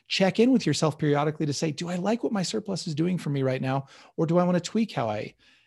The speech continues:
how I'm using the surplus?" We, sometimes we treat all things financial as very static when they are the most dynamic things in the world. So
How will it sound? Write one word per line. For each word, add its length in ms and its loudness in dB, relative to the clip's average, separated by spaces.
how 240 -2
I'm 140 -2
using 240 0
the 60 0
surplus?" 500 -2
We, 160 0
sometimes 440 4
we 120 4
treat 320 0
all 140 4
things 240 2
financial 420 2
as 80 2
very 240 2
static 600 0
when 180 2
they 100 4
are 120 4
the 80 2
most 320 -2
dynamic 560 0
things 240 0
in 80 -2
the 60 -2
world. 420 0
So 500 4